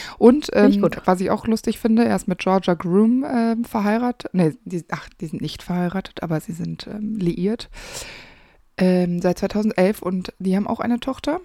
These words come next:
Speaker 2: Stimmt, das ist so bei Instagram durch die Decke gegangen, dieser Post mit der Tochter, ne?
Speaker 1: Seine Frau oder seine Freundin spielt die Georgia in dem Film Frontalknutschen.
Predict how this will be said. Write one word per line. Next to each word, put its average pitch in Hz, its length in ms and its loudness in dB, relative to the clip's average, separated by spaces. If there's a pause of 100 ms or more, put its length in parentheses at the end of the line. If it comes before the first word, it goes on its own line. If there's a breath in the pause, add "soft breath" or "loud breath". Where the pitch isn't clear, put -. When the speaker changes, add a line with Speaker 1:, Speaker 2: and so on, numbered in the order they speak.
(180)
Speaker 2:
Stimmt, 226 240 8
das - 80 -2
ist 175 100 -2
so - 80 2
bei 165 120 4
Instagram 170 460 4
durch 160 140 2
die 165 100 -2
Decke - 240 0
gegangen, 147 360 -4
dieser 147 280 -4
Post 151 440 -2
mit 147 120 -6
der 147 120 -4
Tochter, - 340 -6
ne? 160 160 -6 (260 soft breath)
Speaker 1:
Seine 202 280 4
Frau 196 460 4 (280)
oder 175 140 2
seine 160 180 2
Freundin 196 640 2
spielt 220 600 2
die 175 180 0
Georgia 185 760 4 (100)
in 180 140 2
dem 180 140 2
Film 196 340 0
Frontalknutschen. 170 1080 0